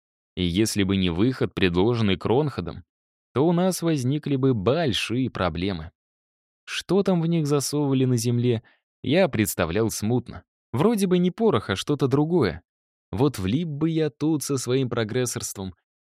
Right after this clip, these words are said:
Кстати, я хорошо помнил спор о применении огнестрельного оружия в мире магии. В книгах про различных попаданцев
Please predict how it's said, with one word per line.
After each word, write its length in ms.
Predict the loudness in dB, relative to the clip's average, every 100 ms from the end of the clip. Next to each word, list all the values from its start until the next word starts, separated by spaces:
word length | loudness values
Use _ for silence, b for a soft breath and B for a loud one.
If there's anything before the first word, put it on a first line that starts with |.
| _
Кстати, 420 | -4 0 0 2
я 160 | 0 0
хорошо 380 | 0 0 0 2
помнил 360 | 2 2 0
спор 300 | -2 -2 0
о 40 | 2
применении 540 | 2 4 4 4 4
огнестрельного 680 | 2 2 2 2 4 4 2
оружия 380 | 2 0 -2 -2
в 40 |
мире 220 | 0 0
магии. 460 | 0 -2 -6 -14 -20 _ _ _ -10
В 60 |
книгах 480 | 0 2 2 2 -2
про 200 | 0 0
различных 580 | 0 -2 -6 -6 -6 -8
попаданцев 800 | -6 -4 -2 -2 -2 -8 -12